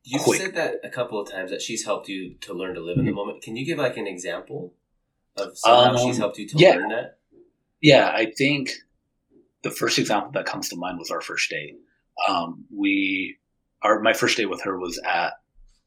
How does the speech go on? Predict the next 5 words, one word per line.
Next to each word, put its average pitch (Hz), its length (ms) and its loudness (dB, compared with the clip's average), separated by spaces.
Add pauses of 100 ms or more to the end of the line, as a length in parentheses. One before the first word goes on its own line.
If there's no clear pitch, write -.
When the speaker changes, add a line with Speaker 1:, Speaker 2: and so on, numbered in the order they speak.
(880)
Speaker 2:
Berkeley, 90 640 2 (180)
um, 82 440 -2
at - 280 -4
Cal 107 240 4
Berkeley's 92 520 -4